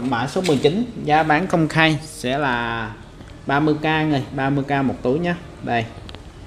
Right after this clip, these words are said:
Anh em xỏ trùng không thôi, xỏ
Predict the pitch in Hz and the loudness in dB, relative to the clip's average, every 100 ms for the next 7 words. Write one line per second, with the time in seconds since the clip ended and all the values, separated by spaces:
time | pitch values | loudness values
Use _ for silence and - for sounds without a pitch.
0 | - - - - - - - - - - | -18 -18 -18 -18 -18 -18 -18 -18 -16 -16
1 | - - 131 143 139 - - - 147 160 | -16 -6 2 4 4 0 -4 -4 -4 -4
2 | 147 127 113 135 131 131 120 73 87 113 | 0 2 2 2 2 0 0 -2 -2 0
3 | 139 147 160 165 | 0 0 0 -2